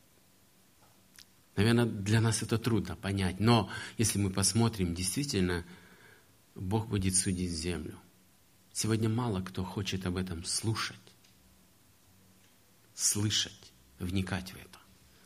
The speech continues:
Лучше отодвинуть и не думать об этом, но эт-, этим ты не избежишь, дорогая душа, если ты не знаешь Господа,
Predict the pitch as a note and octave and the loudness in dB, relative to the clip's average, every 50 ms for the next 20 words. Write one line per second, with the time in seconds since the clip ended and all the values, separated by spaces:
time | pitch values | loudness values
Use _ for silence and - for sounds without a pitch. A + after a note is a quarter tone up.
0 | - - B2+ B2+ - D#3 D3+ - - C#3 A2+ G#2 A#2 D3 D#3+ B2+ A#2+ A#2 - - | -2 0 2 4 4 4 6 6 6 6 6 8 8 10 10 10 8 6 4 -2
1 | - - - - C#3 C#3+ C#3 C3 A2 F#3 G3+ E3+ B2+ A2+ - A2 G2 G2+ G2+ F#2+ | -12 -12 0 6 8 8 8 10 8 8 8 8 6 4 2 0 2 2 2 2
2 | F#2+ F#2+ F#2+ F#2 F#2 - - - - - - C3+ C3+ C3+ A#2 G#2+ - - - - | 2 2 0 0 -2 -8 -14 -14 0 6 8 10 10 10 8 6 0 -10 -18 -20
3 | - - - _ _ _ _ - _ _ - - B2 A#2 - - - - B2+ A#2+ | -20 -20 -20 _ _ _ _ -20 _ _ 2 2 2 2 0 -4 2 4 4 4
4 | - - A2+ G#2+ G#2 G#2 - A#2 A2+ A2 A2 A2 G#2 G2 G2 A2 G#2 F#2+ G2+ G#2 | 4 6 4 4 4 4 4 6 6 6 6 4 2 2 2 2 4 4 4 4
5 | F#2+ - - - - - - - - - - - F#2+ F#2 F#2 F2 F2 E2+ E2+ F2 | 4 4 4 2 0 -6 -12 -20 -20 -10 -2 2 4 4 6 4 2 0 0 0
6 | F2 - - - F2 E2+ E2+ E2+ E2+ - F2+ F2+ - - F2 E2+ F#2 - - - | 0 0 2 2 2 0 0 -2 -4 -6 -8 -6 -4 -4 -4 -4 -4 -8 -16 -20
7 | - - - G2 F#2+ F#2 F#2 F2+ F2 E2+ D#2+ F2 F#2 F#2 F#2 - - F#2 E2 F2 | -16 -4 0 4 4 4 4 2 0 0 -2 -2 -2 -4 -4 -4 -6 -6 -6 -6
8 | D#2+ | -6